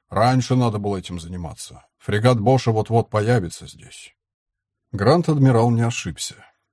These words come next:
Не прошло и минуты, как на поле боя появилось главное действующее лицо, ради которого и был разыгран весь этот спектакль.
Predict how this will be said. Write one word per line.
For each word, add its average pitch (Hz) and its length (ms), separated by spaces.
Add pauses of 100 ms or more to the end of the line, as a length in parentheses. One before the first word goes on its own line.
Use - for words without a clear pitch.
Не 101 140
прошло 117 400
и 110 60
минуты, 117 400
как - 180
на 92 120
поле 101 260
боя 104 320
появилось 95 640
главное 101 600
действующее 87 680
лицо, - 460 (300)
ради 95 300
которого 95 520
и 95 100
был 101 340
разыгран 87 540
весь 113 200
этот - 220
спектакль. - 560